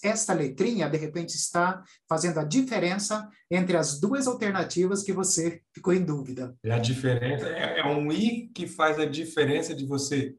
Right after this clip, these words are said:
Speaker 2: ir ou não para a universidade.
Speaker 1: Exatamente. Mas, professor, eu, e se, é, e se eu zerar? Gente, você não tem que pensar em ir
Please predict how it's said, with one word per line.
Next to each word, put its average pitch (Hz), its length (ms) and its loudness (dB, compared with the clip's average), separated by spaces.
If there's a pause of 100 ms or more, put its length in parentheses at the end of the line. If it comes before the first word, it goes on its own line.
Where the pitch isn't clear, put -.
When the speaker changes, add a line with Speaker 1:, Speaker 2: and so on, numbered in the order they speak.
Speaker 2:
ir 240 420 2
ou 196 200 2
não 147 500 0
para 127 240 4
a - 20 0
universidade. 123 800 -4 (560)
Speaker 1:
Exatamente. 208 1160 -2
Mas, 180 160 0
professor, 226 500 -2
eu, 185 540 0 (160)
e 208 80 0
se, 196 400 2
é, 170 560 2 (840)
e 214 80 -4
se - 120 0
eu 240 240 2 (240)
zerar? 170 640 2 (220)
Gente, 202 260 -2
você 196 100 2
não - 160 -2
tem 208 240 4
que - 100 0
pensar 170 500 4
em 156 240 -2
ir 254 400 8